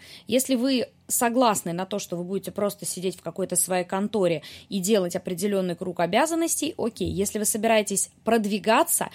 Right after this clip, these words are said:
то кроме эксперта вам придется быть кем-то еще.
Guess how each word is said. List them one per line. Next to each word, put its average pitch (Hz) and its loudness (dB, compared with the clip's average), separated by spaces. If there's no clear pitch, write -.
то 240 2
кроме 269 4
эксперта - 2
вам 226 4
придется 233 0
быть 196 -2
кем-то 214 -2
еще. 185 0